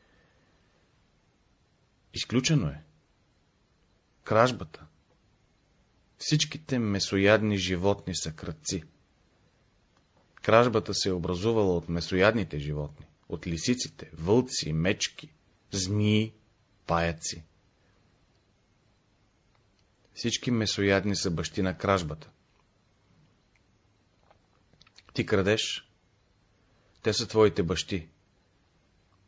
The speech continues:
от които си научил кражбата. Всички добри работи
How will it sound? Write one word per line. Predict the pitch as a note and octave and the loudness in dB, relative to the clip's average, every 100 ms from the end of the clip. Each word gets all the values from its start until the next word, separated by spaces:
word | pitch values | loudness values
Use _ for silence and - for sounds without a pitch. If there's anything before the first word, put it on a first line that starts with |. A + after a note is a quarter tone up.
| _ | _
от | G2+ - | -10 -4
които | G#2 G2+ F#2 | -4 -2 -4
си | - | -4
научил | F#2 F#2 D#2+ F#2 D#2+ | -2 -2 -2 -6 -2
кражбата. | F#2 E2+ D2+ - - _ _ _ _ _ _ _ _ _ _ _ _ _ _ _ _ _ _ _ _ _ _ _ _ _ _ _ _ _ _ _ _ _ _ _ _ _ _ _ _ _ _ _ | -2 -2 -4 -12 -20 _ _ _ _ _ _ _ _ _ _ _ _ _ _ _ _ _ _ _ _ _ _ _ _ _ _ _ _ _ _ _ _ _ _ _ _ _ _ _ _ _ _ _
Всички | - D3+ D3+ - C3+ | -2 0 0 -2 -2
добри | G#2+ G2 A2 | 0 2 4
работи | G#2 F#2 F2 F2+ - | 6 4 0 -8 -14